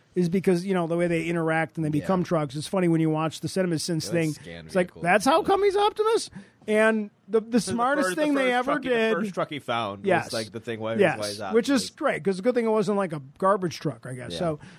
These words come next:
Speaker 1: but again, the, the, the first thing that they did incredibly well, which was the smartest thing did in the entire series, was Peter Cullen, the guy who does the voice of Optimus, who gives a speech every movie, which is just amazing.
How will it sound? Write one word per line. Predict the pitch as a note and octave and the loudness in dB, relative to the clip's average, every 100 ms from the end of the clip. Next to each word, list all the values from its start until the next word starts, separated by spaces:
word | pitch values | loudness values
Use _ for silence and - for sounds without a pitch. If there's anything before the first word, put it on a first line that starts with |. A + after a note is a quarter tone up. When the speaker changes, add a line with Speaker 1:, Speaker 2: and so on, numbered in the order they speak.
| - | 0
Speaker 1:
but | A#3 | 2
again, | A#3+ C#4 G3 | 4 2 2
the, | F#3 - | 0 -2
the, | G3+ G#3 | 0 2
the | A3 | 2
first | - D4 G4 - | 2 2 2 2
thing | C4+ | 2
that | A3 E3 | 2 4
they | F#3+ | 2
did | F3+ F#3+ F3+ | 4 2 2
incredibly | E3+ F#3 F3 E3+ E3 | 0 0 0 0 0
well, | D#3 D#3+ | 2 2
which | E3+ F#3+ | 2 2
was | D#3+ | 2
the | F3+ | 0
smartest | - A#3+ D4+ - | 2 2 4 2
thing | A3+ G3 | 2 2
did | F#3 F3 | 2 2
in | |
the | E3+ | 0
entire | E3 E3 D#3 D#3 | 0 -4 -8 -10
series, | - B3+ F3+ E3 | -4 -2 0 0
was | C3+ D3+ E3 - - _ _ _ _ _ | 0 0 0 -2 -16 _ _ _ _ _
Peter | F3 F3+ G3+ | 2 2 4
Cullen, | C#4 E4+ A3 D#3 | 2 2 2 0
the | D#3+ | 0
guy | F3 | 2
who | F#3 | 4
does | F#3+ | 2
the | D3+ | 2
voice | E3+ F#3 D#3 | 2 0 2
of | F3+ | 0
Optimus, | G#3 A3+ F#3+ D#3 D3+ - | 2 2 0 -2 -4 -4
who | F3+ | 0
gives | F3 D#3 | 0 0
a | E3 | -6
speech | - A3+ F#3+ | -4 -2 -2
every | F#3 D#3 D3+ | -4 -4 -4
movie, | D3 D3 D#3 | -4 -2 -2
which | D#3+ E3 | -2 -4
is | |
just | D#3 F3 F3+ | -2 0 0
amazing. | D#3+ D3+ D3 D3+ D#3 | 0 0 0 0 -4